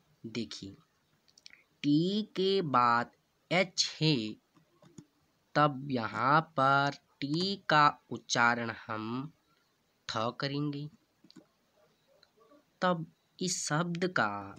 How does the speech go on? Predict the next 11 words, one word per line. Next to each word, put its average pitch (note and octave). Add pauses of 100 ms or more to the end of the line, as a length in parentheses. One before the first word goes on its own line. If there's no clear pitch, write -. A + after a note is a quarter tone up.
(140)
संपूर्ण A#2+
उच्चारण A#2+ (160)
होगा। G#2 (840)
देखिए, A2 (640)
तब A#2 (420)
इस B2
शब्द D3+
का G#2+
संपूर्ण A2+
उच्चारण A2
होगा G2+